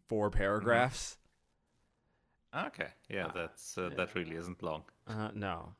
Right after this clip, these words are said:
Speaker 1: no. The draw distance is still a bit wonky. City streets are filled with low quality textures. It's not a bad looking game. I, maybe,
Speaker 2: Mm-hmm.
Speaker 1: maybe this is on me. I, maybe, maybe I don't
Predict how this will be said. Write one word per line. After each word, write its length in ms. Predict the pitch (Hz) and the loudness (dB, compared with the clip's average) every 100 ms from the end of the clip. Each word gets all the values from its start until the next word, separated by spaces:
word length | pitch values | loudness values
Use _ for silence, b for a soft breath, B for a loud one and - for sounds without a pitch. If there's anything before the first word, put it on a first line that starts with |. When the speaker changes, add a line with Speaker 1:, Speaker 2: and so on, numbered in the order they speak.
| - | -12
Speaker 1:
no. 340 | 90 82 82 87 | -8 -6 -4 -2
The 80 | |
draw 460 | 107 92 110 127 131 | -4 -2 6 8 8
distance 520 | 123 127 - 131 117 | 4 -2 -2 -4 -4
is 100 | 107 | -6
still 200 | - 135 | -4 -2
a 60 | 117 | 0
bit 160 | 117 | 2
wonky. 440 | - 131 143 143 139 | 2 2 2 0 -2
City 280 | - 127 123 | 0 0 0
streets 400 | - 123 120 113 | 0 -2 0 -2
are 80 | |
filled 300 | 104 123 117 | -2 0 2
with 80 | 120 | 2
low 180 | 113 117 | 2 2
quality 460 | 113 127 117 107 107 | 2 4 4 4 2
textures. 540 | - 131 - 131 117 | -2 -2 -2 0 0
It's 120 | 117 127 | -2 -2
not 140 | 120 | 0
a 60 | 98 | 2
bad 300 | 135 139 123 | 4 4 4
looking 280 | 127 127 117 | -2 -4 -4
game. 240 | 117 120 b b b b b b _ - - _ _ _ _ - | -4 -6 b b b b b b _ -20 -20 _ _ _ _ -4
I, 200 | 175 208 | 0 0
maybe, 420 | 175 247 392 392 | 4 6 8 6
Speaker 2:
Mm-hmm. 100 | 165 | 6
Speaker 1:
maybe 240 | 175 349 392 | 8 10 10
this 180 | 262 208 | 8 4
is 120 | 160 | 6
on 240 | 147 110 101 | 6 6 2
me. 200 | 82 65 | -4 -2
I, 140 | - 175 | -2 0
maybe, 320 | 196 247 190 | 2 2 2
maybe 280 | 160 170 151 | 2 2 2
I 160 | 117 | 2
don't 240 | 120 107 | 4 2